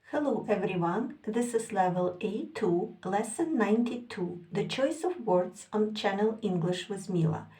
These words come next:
My name is Mila. Happen, occur, befall.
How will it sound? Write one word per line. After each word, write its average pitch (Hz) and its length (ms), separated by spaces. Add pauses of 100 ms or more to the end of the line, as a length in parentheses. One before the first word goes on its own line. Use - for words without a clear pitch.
(240)
My 294 220
name 190 260
is 202 180
Mila. 160 440 (840)
Happen, 220 520 (240)
occur, 202 540 (560)
befall. - 560